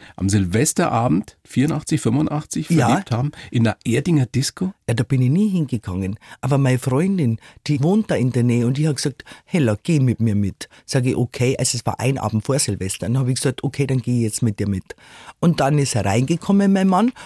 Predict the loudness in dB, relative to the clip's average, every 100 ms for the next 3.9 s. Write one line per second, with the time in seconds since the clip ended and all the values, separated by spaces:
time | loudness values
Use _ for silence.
0 | -4 0 2 2 0 0 2 2 2 2
1 | 2 2 0 -2 -4 -4 -2 -2 0 -2
2 | -4 -4 -2 0 -2 0 2 2 0 -4
3 | -16 -6 -2 -2 -2 0 2 2